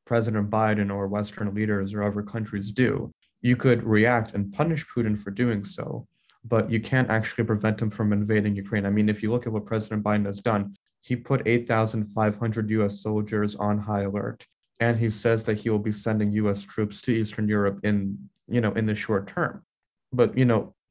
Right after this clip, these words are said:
everybody in the world, and Putin especially, knows that,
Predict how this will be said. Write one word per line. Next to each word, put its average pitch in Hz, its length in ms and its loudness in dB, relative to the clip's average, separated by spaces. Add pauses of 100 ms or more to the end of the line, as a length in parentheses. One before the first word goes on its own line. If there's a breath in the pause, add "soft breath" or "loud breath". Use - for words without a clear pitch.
(200)
everybody 135 440 4
in 117 100 0
the 107 80 2
world, 104 400 0
and 98 300 -4
Putin 113 300 0
especially, 107 520 -2
knows 101 400 2
that, 104 240 -6